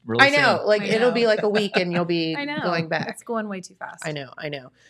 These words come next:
Speaker 2: So, that being said, fourth of July weekend is a huge weekend for pretty much all the municipalities. You know,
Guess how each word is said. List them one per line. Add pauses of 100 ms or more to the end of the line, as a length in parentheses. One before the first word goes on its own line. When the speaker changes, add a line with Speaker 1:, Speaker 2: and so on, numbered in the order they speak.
Speaker 2:
So,
that
being
said,
fourth
of
July
weekend
is
a (560)
huge
weekend
for
pretty
much (100)
all
the
municipalities.
You
know,